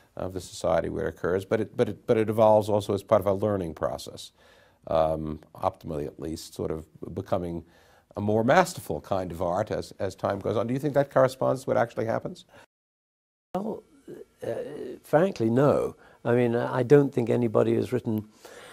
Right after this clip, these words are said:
Speaker 2: <coughs> significantly better than Homer and, uh, Shakespeare and Virgil and, uh, uh, and so on, Goethe and, and, uh, uh, you know,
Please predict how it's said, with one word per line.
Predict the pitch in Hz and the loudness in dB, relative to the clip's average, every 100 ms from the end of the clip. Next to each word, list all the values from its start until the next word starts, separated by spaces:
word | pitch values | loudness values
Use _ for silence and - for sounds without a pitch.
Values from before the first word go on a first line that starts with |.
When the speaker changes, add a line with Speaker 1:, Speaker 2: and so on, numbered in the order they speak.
| - - | -20 8
Speaker 2:
<coughs> | - 370 320 196 - - - _ - - - - | 12 12 12 12 8 -4 -20 _ -20 -20 -20 -20
significantly | - - 143 135 143 160 165 120 95 98 90 | -10 4 4 6 8 10 10 8 4 0 0
better | 95 92 95 95 | 2 2 2 0
than | 98 92 87 87 - _ - | 2 0 0 -4 -8 _ -8
Homer | - 95 90 95 98 85 | 0 2 4 2 2 0
and, | 82 78 80 92 | -6 -8 -8 -6
uh, | 90 76 - - - | -6 -6 -8 -16 -8
Shakespeare | - 95 - 87 87 90 | 0 0 0 -2 -2 -2
and | 87 90 95 98 | -6 -8 -12 -12
Virgil | - 92 90 85 90 87 | -6 -4 -4 -4 -4 -6
and, | 87 85 82 - | -8 -10 -14 -14
uh, | 92 78 - | -12 -12 -10
uh, | 85 71 | -10 -8
and | 92 69 | -10 -10
so | - 85 71 | -4 -4 -4
on, | 117 - - 69 | -10 -14 -14 -12
Goethe | - 85 - | -8 -8 -8
and, | 50 50 - - - _ _ - - - | -12 -10 -14 -16 -20 _ _ -20 -20 -12
and, | 82 78 - | -10 -10 -12
uh, | - | -12
uh, | - - - - - - - - - - - - _ _ - - - - _ - - - _ _ - - - _ | -12 -14 -16 -20 -20 -20 -20 -20 -20 -20 -20 -20 _ _ -20 -20 -20 -20 _ -20 -20 -20 _ _ -20 -20 -20 _
you | 92 | -14
know, | 80 78 | -14 -16